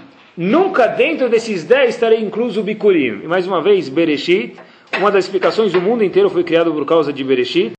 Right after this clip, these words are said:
Bereshit é Bikurim, as primícias. Por quê? Qual a lógica? Quantas pessoas no mundo sabem que existe Bikurim?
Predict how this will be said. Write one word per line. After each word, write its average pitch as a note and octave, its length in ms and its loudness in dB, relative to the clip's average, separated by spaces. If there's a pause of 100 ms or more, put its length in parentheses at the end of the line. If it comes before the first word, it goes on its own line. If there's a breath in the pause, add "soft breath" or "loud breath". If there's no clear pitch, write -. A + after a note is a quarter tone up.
Bereshit D#3+ 420 -2
é C#3 60 4
Bikurim, C#3 460 -2
as D#3+ 100 -6
primícias. A#2+ 420 -8
Por D#3 180 -6
quê? A2 160 -6
Qual D3 140 0
a C3+ 60 2
lógica? G2 440 -4 (1300 soft breath)
Quantas E3+ 240 -2
pessoas D3+ 320 -2
no C3+ 80 -8
mundo B2+ 300 -8
sabem B2+ 240 -6
que B2 80 -12
existe A#2+ 260 -16
Bikurim? A#2 400 -12